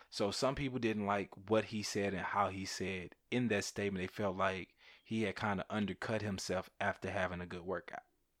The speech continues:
So it was a lot of back and forth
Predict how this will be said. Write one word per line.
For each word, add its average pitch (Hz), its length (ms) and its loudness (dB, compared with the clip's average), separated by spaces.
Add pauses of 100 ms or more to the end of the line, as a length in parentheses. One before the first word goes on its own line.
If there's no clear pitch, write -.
(1080)
So 107 460 2 (1200)
it 120 80 4
was 110 140 4
a 101 60 4
lot 107 240 8
of 98 240 2 (300)
back 104 240 0
and 95 120 -2
forth 104 460 4